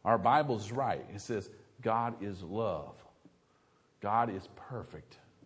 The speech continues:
God sees the best in all situations, no matter what.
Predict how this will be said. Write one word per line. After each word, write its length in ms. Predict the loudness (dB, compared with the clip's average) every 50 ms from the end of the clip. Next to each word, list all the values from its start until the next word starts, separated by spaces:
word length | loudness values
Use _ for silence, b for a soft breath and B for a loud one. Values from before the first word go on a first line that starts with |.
| -20 _ _ b b b b b b b b b b _
God 360 | 4 8 8 8 8 8 4
sees 280 | 0 -2 -2 -2 -2 -4
the 80 | -4 -2
best 420 | 0 2 2 2 0 -2 -6 -6
in 100 | -4 -2
all 280 | 0 0 0 0 0 -2
situations, 880 | -4 -8 -8 -8 -10 -8 -8 -6 -6 -6 -8 -10 -12 -14 -14 -14 -12 -10
no 80 | -8
matter 240 | -8 -6 -6 -6 -8
what. 540 | -8 -8 -6 -6 -8 -8 -10 -14 -18 -20